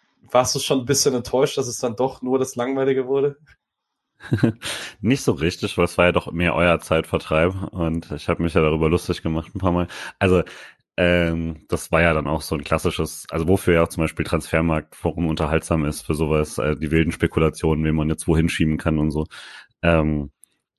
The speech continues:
Speaker 2: und die meisten Varianten kamen ja dann im Laufe des Spiels irgendwie zum Einsatz. Das ist natürlich ganz cool.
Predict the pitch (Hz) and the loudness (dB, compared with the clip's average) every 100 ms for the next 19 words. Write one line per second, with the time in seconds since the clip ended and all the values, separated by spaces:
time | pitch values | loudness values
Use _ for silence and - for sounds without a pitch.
0 | _ 80 76 73 - - - _ _ _ | _ 0 2 0 -6 -18 -20 _ _ _
1 | 71 - _ _ _ _ _ - 101 98 | -16 -16 _ _ _ _ _ -4 0 4
2 | 98 123 - 113 101 95 98 92 - 90 | 4 4 0 2 2 4 4 2 0 -6
3 | - 85 92 92 82 82 82 78 80 - | -2 2 2 2 4 2 2 2 2 2
4 | 78 76 - 85 85 - 73 78 71 - | -4 -4 0 2 2 0 -2 -2 -4 -4
5 | 76 78 76 71 - 76 76 71 71 76 | 0 2 2 0 -2 -4 -2 -4 -4 -2
6 | 71 73 73 - 98 101 | -2 -4 -4 2 2 2